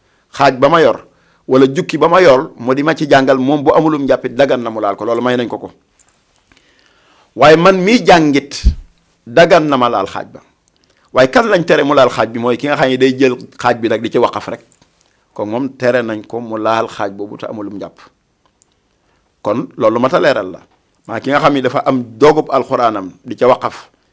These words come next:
di ko jàng rek, di ca jaamu Yàlla, kooku moom bu amulum njàpp sañul laal xaaj ba.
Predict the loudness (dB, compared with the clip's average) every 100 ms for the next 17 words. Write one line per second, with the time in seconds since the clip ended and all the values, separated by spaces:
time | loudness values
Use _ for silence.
0 | _ _ _ -10 -4 0 2 4 2 0
1 | -4 _ _ -12 -4 2 4 4 2 2
2 | -2 -8 _ _ _ _ _ -8 -6 -2
3 | -4 -2 -2 0 2 2 0 0 -2 -2
4 | -2 -6 -16 -14 -4 -2 0 -2 -2 0
5 | 0 0 -6 -14 -14